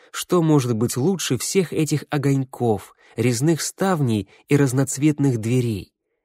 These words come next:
Найти тут несчастного, которому требуется помощь,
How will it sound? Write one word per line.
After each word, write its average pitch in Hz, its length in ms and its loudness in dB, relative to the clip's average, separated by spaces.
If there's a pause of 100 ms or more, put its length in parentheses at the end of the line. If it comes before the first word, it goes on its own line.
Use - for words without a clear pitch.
(120)
Найти 110 420 0
тут 131 220 -6
несчастного, 113 760 0
которому 123 500 2
требуется 123 600 -2
помощь, 143 560 -2